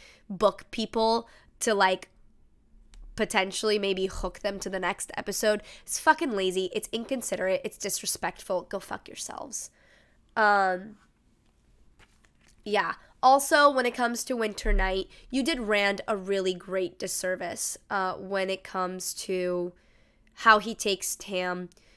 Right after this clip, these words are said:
uh, to Edmund's Field. Because what happens in the book is they get attacked by Trollocs, and Tam gets, you know, mortally injured, as he did in the show.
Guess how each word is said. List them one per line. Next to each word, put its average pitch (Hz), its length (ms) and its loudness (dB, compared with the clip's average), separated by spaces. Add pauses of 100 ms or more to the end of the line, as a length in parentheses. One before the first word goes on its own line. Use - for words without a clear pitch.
(200)
uh, 190 280 0
to 202 360 -2
Edmund's 185 440 -4
Field. - 380 -8 (340)
Because 220 580 4
what 226 180 -4
happens 311 440 2
in 269 120 -2
the 214 40 -2
book 185 260 -2
is 180 100 -10
they 220 120 0
get - 140 -4
attacked - 340 0
by 196 120 0
Trollocs, 180 560 -4
and 196 120 -6
Tam 202 300 -4
gets, 202 340 -8
you 233 120 -8
know, 190 220 -6 (300)
mortally 190 480 -2
injured, 185 320 -2
as 185 220 -2
he 196 80 -6
did 190 160 -4
in 185 80 -6
the - 60 -4
show. 202 400 -2